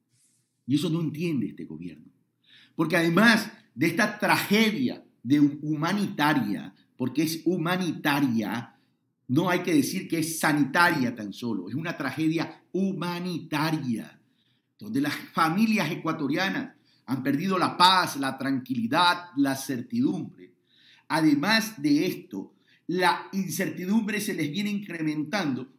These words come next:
por la crisis económica que este gobierno ha generado, por no tener a-, no poner atención en la vida de las familias ecuatorianas.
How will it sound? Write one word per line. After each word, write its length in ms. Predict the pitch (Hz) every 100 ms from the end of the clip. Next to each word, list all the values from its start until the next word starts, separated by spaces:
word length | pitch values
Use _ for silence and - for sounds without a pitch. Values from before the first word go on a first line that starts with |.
| -
por 140 | 160
la 140 | 156 156
crisis 340 | 190 - 185
económica 640 | 180 165 160 185 190 180 -
que 100 | 165
este 200 | - 170
gobierno 400 | 151 139 175 165
ha 60 |
generado, 640 | 151 131 120 139 185 175 - _ _ _ _ _ _ _ -
por 180 | 156
no 180 | 156 190
tener 300 | - 175 185
a-, 220 | 185 160
no 180 | 151 160
poner 240 | 180 180 185
atención 640 | 180 160 127 123 190 185
en 80 | 170
la 140 | 143
vida 240 | 143 180 160
de 100 | 135
las 160 | 107
familias 380 | 123 123 156 135
ecuatorianas. 640 | 120 98 92 101 165 165